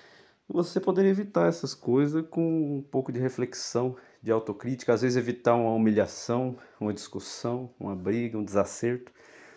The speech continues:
Muito disso pode ser evitado com a reciclagem interior, né? Com a meditação, com a reflexão, passar uns momentos sozinho, pensando, né? Se você é religioso, orando,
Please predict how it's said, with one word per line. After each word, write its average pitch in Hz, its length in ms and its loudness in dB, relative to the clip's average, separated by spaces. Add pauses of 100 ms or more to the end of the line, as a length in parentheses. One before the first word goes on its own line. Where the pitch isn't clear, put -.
(240)
Muito 175 420 4
disso 147 380 -4
pode 165 220 6
ser 170 100 0
evitado 151 640 0
com 165 320 -4
a 170 80 -4
reciclagem 170 720 2
interior, 175 520 0 (300)
né? 110 200 -2 (220)
Com 98 220 -4
a 107 60 -4
meditação, 117 680 -2
com 117 120 -10
a 98 40 -6
reflexão, 107 680 -4
passar 117 340 -2
uns 107 80 0
momentos 113 380 0
sozinho, 117 640 0 (960)
pensando, 110 640 -2 (100)
né? 107 260 -8
Se - 120 -18
você - 300 -6
é 80 100 0
religioso, 101 760 -2
orando, 104 580 0